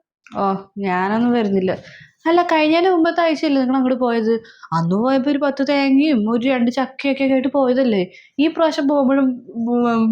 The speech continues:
ഇതൊക്കെ കൊണ്ടുപോകണോ? അല്ല, നിങ്ങൾക്കിപ്പോ പോകേണ്ട ആവശ്യം എന്തിരിക്കണ്? ഒരാഴ്ച കഴിഞ്ഞിട്ട് പോയാ പോരെ? എടീ, അവക്ക് ആ കൂടെ ലോകത്ത് കൂടപ്പിറപ്പായിട്ട് ഞാനേ ഉള്ളൂ, എനിക്കും അവളേ ഉള്ളൂ. അപ്പൊ അവളുടെ കാര്യങ്ങൾ അന്വേഷിക്കേണ്ട എന്റെ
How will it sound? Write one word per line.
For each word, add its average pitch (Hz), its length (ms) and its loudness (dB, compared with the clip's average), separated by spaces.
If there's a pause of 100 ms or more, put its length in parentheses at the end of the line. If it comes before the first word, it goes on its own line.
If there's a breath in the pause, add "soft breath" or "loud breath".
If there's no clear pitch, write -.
(180)
ഇതൊക്കെ 233 400 -2
കൊണ്ടുപോകണോ? 180 420 0 (160)
അല്ല, 269 120 0 (120)
നിങ്ങൾക്കിപ്പോ 277 400 0
പോകേണ്ട 240 400 2
ആവശ്യം 302 220 0
എന്തിരിക്കണ്? 269 340 2 (320 loud breath)
ഒരാഴ്ച 262 320 0
കഴിഞ്ഞിട്ട് 311 340 2
പോയാ 226 220 0
പോരെ? 156 180 -2 (100)
എടീ, 185 220 0
അവക്ക് 190 280 -2 (100)
ആ - 20 0 (180)
കൂടെ 240 300 0
ലോകത്ത് 208 380 -2
കൂടപ്പിറപ്പായിട്ട് 208 640 -2 (100)
ഞാനേ 190 260 2
ഉള്ളൂ, 175 120 -2 (100)
എനിക്കും 202 280 0
അവളേ 190 300 0
ഉള്ളൂ. 160 200 -4 (320 loud breath)
അപ്പൊ 190 180 -6
അവളുടെ 170 280 0
കാര്യങ്ങൾ 233 320 0
അന്വേഷിക്കേണ്ട 247 480 -2
എന്റെ 240 140 0